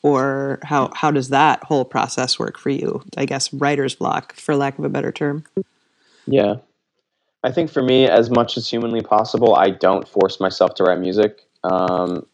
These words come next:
Speaker 2: I only do it when I have to. And there are certainly times when I have to write music because it's just, it's make or break time. And, you know, and, and there's something to be said about, um, just putting music down sometimes. You know, sometimes it just helps to just start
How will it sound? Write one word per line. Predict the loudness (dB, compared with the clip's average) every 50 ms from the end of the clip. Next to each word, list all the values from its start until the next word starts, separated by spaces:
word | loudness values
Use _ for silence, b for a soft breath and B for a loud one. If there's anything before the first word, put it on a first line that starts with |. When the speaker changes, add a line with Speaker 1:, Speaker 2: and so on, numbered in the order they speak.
| _ _ _ _ _ _ _ _ _ _ _
Speaker 2:
I | 2 4
only | 4 6 4 4
do | 6 8 8
it | 8 8
when | 6 2
I | 2
have | 2 2 0 0 0 0
to. | 2 2 2 2 -2 -10 _ _ _ _ _ _ _ _ 0
And | 2 2 2 4 4
there | 6 6 6
are | 4
certainly | 2 0 -2 0 0 -2 -2 -2 -4 -8 _ -2
times | 0 0 0 2 0
when | -2 -2 -2
I | -2
have | -2 -4 -4 -4 0
to | 2 4 4 4 4 2 0 2
write | 2 2 4 2
music | 0 0 0 0 0 0
because | -2 0 2 0 2 2
it's | 0 -4 -2 2
just, | 2 2 2 2 -4 -14 -20 _ _ _ _ _ _ _ _ _ _ _ _ _ -2
it's | -2 0 2 2
make | 2 2 2 2
or | 2
break | 4 4 4 4 2
time. | 0 0 2 2 2 2 0
And, | -2 -2 -4 -8 -12 _ _ _ _ _ _ _ _ _ _
you | 2 4
know, | 4 4 2 -2 -6 -12 _ _ _ _ _ 2
and, | 4 4 6
and | 6 6 6
there's | 6 6 6
something | 4 6 6 6
to | 6 4
be | 2 2
said | 4 6 6 6
about, | 6 6 6 6 4 2 -4 _ _ _ _ _ _ _ _ _ _ _ 2
um, | 2 4 4 2 0 0 -2
just | -4 -4 -4 -6
putting | 0 2 2 4 4 2
music | 0 -2 -2 -2 -2 -2 0
down | 0 0 2 0 -2 -4 -4
sometimes. | -6 -8 -6 -4 -4 -4 -2 0
You | 2
know, | 2 2
sometimes | 2 2 0 2 2 2 2 4 2
it | 0 0
just | 0 -2 -2 -2 2
helps | 2 2 2 2 0 -4
to | -4 -2
just | -2 0 -2 -2 -4 -6
start | -2 0 2 4 4 2 2 -2 _